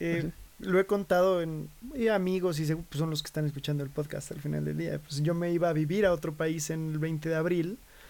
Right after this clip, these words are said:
Speaker 1: y ya había yo renunciado a mi trabajo y todo,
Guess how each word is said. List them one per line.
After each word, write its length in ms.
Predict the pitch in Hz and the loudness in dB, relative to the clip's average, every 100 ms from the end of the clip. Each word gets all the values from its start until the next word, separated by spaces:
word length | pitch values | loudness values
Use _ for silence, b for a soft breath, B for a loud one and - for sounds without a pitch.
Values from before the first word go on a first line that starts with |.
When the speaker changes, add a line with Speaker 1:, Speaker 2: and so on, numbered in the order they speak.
| b b b b b - | b b b b b -2
Speaker 1:
y 100 | 170 | 4
ya 120 | 180 | 6
había 180 | 180 185 | 8 6
yo 160 | 175 175 | 6 4
renunciado 540 | 180 165 151 170 170 | 2 0 2 4 4
a 20 | |
mi 100 | 170 | 2
trabajo 400 | 156 160 160 156 | 0 0 2 0
y 60 | 180 | -2
todo, 480 | 151 190 175 180 | 4 6 6 4